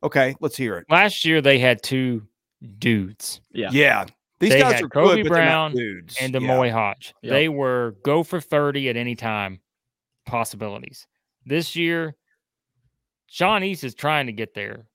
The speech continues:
Speaker 2: Tamar Bates is trying to get there. But, like,
Speaker 1: Mm-hmm.
Speaker 2: those two, they both improved their game tremendously.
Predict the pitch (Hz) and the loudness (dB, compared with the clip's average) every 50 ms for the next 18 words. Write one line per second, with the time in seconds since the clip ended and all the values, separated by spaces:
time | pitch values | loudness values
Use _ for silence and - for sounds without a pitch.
0 | _ - 131 143 156 185 202 165 160 156 165 151 - 139 - - - 139 139 127 | _ -10 -4 -2 0 0 0 0 0 -2 -2 -4 -8 -12 -14 -8 -6 -6 -4 -4
1 | 120 113 104 101 107 104 _ - 62 - - _ _ _ 131 123 123 127 123 123 | -6 -8 -8 -10 -12 -12 _ -16 -16 -16 -16 _ _ _ -12 -8 -4 -4 -4 -4
2 | - 101 98 92 87 87 90 90 _ _ _ _ _ 135 117 131 147 160 170 180 | -6 -12 -14 -12 -12 -12 -14 -16 _ _ _ _ _ -6 -2 0 0 2 0 -2
3 | 175 - - - 165 165 156 156 151 143 - - _ _ _ _ _ _ _ _ | -4 -6 -10 -8 -6 -4 -4 -4 -6 -8 -12 -16 _ _ _ _ _ _ _ _
4 | 135 123 120 120 117 107 - 143 156 165 151 160 160 135 - 139 147 135 123 135 | -8 -4 -4 -4 -4 -2 -2 -2 -2 -2 -4 -8 -10 -8 -6 -6 -6 -6 -6 -8
5 | 127 117 123 123 120 113 104 - - - 113 110 110 117 117 110 104 95 - - | -8 -6 -6 -6 -6 -6 -8 -8 -8 -8 -8 -6 -6 -6 -6 -8 -10 -12 -14 -20
6 | - - - | -20 -20 -20